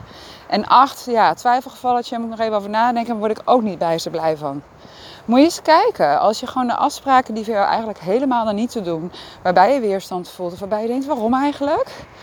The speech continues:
Als je die gaat schrappen, hoeveel tijd en ruimte je voor jezelf creëert. En ook hoeveel tijd er overblijft voor andere dingen, hè, die misschien nu op de tweede of derde plaats komen. En die nu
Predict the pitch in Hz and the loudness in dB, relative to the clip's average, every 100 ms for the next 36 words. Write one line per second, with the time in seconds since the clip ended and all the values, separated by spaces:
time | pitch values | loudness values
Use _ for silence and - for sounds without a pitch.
0 | - - - - 254 403 403 - 262 285 | -20 -20 -10 -2 0 0 -2 0 2 4
1 | 185 185 262 285 269 254 226 240 240 233 | 2 2 0 2 2 2 2 2 0 -4
2 | 226 226 214 208 214 - 220 208 339 - | -2 -2 0 2 2 0 -2 0 -2 -4
3 | - - - - - - - - - - | -10 -16 -20 -20 -20 -20 -20 -20 -20 -18
4 | - - - - - - - 196 214 262 | -16 -14 -14 -14 -12 -12 -6 0 4 4
5 | 254 226 - 214 220 - 233 320 208 151 | 4 0 4 4 4 4 4 2 0 2
6 | 151 392 - - - - - - - - | 2 0 -6 -14 -14 -18 -20 -20 -20 -20
7 | - 190 - 320 349 254 185 170 156 202 | -2 2 4 4 2 0 0 0 2 2
8 | 311 240 233 - - 214 233 214 226 240 | 2 0 -2 -4 -10 -4 -2 2 2 2
9 | - - - - - - - 233 226 - | 0 -10 -16 -18 -18 -14 0 2 2 2
10 | 226 220 202 214 214 226 254 302 - 170 | 4 4 6 4 4 4 4 2 0 0
11 | 156 156 151 220 214 214 196 226 233 | 2 -2 -4 -6 -6 -4 -4 -2 -4